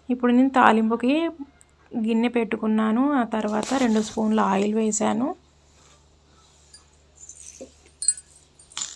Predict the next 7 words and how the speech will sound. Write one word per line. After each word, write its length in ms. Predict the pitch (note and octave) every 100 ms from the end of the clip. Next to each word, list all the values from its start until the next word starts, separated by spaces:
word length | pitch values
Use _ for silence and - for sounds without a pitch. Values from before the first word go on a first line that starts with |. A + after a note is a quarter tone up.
| - - - - - - _ - - - - -
ముందు 420 | B3+ A#3+ B3 D4 C4+
ఎండుమిరపకాయలు 800 | A#3+ A#3 A#3 A#3 - A#3 A#3 A#3
వేసుకుందాం. 800 | A3 G#3 - A3 G#3+ A3 C4+ F4 _ _ _ _ _ - _ - _ _ - _ _ _ _ _ _ _ _ _ _ _ B3
ఇప్పుడు 360 | - A#3 A3+
ఇందులో 420 | C4 B3 A3+ A3+
ఎల్లిపాయలు 600 | B3+ A#3+ A3 A3 A3+ A3 A3
వేసుకుందామండి. 1080 | G#3 G3 - G#3 G3 G3 G3 F#3+ G#3 D4+